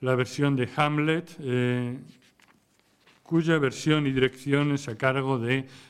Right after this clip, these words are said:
Alfonso Zurro. Más Shakespeare, eh, a cargo de, eh, Atalaya Teatro, y en este caso la obra Ricardo tercero, eh,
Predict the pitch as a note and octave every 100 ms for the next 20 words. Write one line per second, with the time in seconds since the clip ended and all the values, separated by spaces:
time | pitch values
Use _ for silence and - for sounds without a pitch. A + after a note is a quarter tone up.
0 | - A#2 - B2 - A#2 - A2+ G2+ G2+
1 | G2+ - _ _ _ - - _ _ -
2 | - _ _ _ _ C#3 C#3 D3+ D3+ -
3 | - E3 E3+ - - G3+ G#3 - - F3
4 | - D3+ C3+ C3 B2+ A#2 - - _ _
5 | _ _ _ _ _ - B2 D3+ D3 C#3+
6 | C#3 D3 D#3 D#3+ C3+ B2+ B2+ C3+ C3 D3+
7 | C3+ D3 C#3+ D#3 C#3+ - C#3+ D3 D3+ D#3+
8 | E3 F3 - - - - - - - C#3+
9 | D3+ D#3 C#3 D#3 D3 D3+ C#3 C#3+ C#3+ D3+
10 | C3+ A#2+ C3+ C3+ B2+ A#2+ B2 - C#3 A2+
11 | G#2+ - - - - - _ - A#2+ A#2+
12 | B2 A#2+ B2